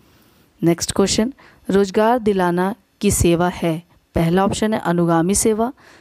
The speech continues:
दूसरा ऑप्शन है स्थानापन्न सेवा, थर्ड ऑप्शन है शोध सेवा और लास्ट ऑप्शन है उपरोक्त कोई नहीं। इसका आंसर है बी, स्थानापन्न सेवा। रोजगार दिलाना स्थानापन्न सेवा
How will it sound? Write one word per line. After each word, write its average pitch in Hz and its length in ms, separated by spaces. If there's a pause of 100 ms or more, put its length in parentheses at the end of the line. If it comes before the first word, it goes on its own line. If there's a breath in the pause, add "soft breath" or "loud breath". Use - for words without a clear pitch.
(140)
दूसरा 247 300
ऑप्शन 226 260
है 208 80
स्थानापन्न 170 580
सेवा, 196 480 (440 loud breath)
थर्ड 233 200
ऑप्शन 247 260
है 175 120
शोध 202 380
सेवा 196 460 (300 soft breath)
और - 100
लास्ट 175 420
ऑप्शन 190 300
है - 60
उपरोक्त 196 480
कोई 165 240
नहीं। 160 300 (420 soft breath)
इसका - 280
आंसर 202 460
है 262 80
बी, 180 260 (140)
स्थानापन्न 226 640
सेवा। - 440 (440 loud breath)
रोजगार 190 420
दिलाना 175 480 (180 soft breath)
स्थानापन्न 240 580
सेवा 175 480